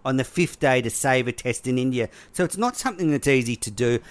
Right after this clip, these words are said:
Matty Renshaw, fifteen off eighty-four balls. Um, eighty-four balls is fourteen overs of cricket he,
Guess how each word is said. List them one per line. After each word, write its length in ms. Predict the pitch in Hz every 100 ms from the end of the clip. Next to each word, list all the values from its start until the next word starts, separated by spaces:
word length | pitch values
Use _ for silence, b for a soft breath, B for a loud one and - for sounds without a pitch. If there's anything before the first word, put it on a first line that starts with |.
| B
Matty 300 | 151 202 214
Renshaw, 420 | 160 147 - 143
fifteen 600 | - - 175 - 165 151
off 140 | 131 -
eighty-four 540 | 131 139 139 - 127 110
balls. 420 | 127 135 143 - B B -
Um, 300 | 165 165 190 190
eighty-four 340 | 202 208 175 165
balls 220 | 151 117
is 80 | 107
fourteen 420 | - 156 139 131
overs 360 | 127 127 120
of 100 | 110
cricket 320 | - 147 135 127
he, 160 | 123